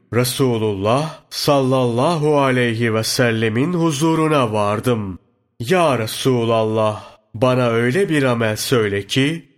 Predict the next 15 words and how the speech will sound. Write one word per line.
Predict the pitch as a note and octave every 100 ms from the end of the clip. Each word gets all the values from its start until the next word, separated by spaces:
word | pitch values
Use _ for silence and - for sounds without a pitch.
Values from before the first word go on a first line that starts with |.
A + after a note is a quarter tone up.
| -
hem | C#3 C3
az | B2 D3 A#2+
olsun | G2+ F#2+ - C3+ D3+ F#3+ F#3+ _ _
hem | B2+ A2+ F#2+
de | G2+ C3+ F3+ - -
gönlümü | A2+ C3 B2 A#2+ A#2+ F#3+
dertten | E3 D3+ - D#3 D3 D3
kurtarsın." | C#3 C3 B2+ C3 B2 - C3+ A2 G#2
dedim. | G#2+ A#2 G#2 F#2+ E2+ _ _ _ _ -
Allah'ın | D3 F3+ F#3 F3+ F#3 F3 B2
Resulü | A#2 - C#3 A2+ F#2+ A2 D3 F#3+ F#3+ _
sallallahu | - - C#3+ C3+ C3 B2+ A#2+ D#3+ F3+ D3 D3
aleyhi | B2+ A#2 A2 G#2+ A#2
ve | G#2
sellem, | G#2+ C3 A#2 A2+ B2 C#3+ D#3+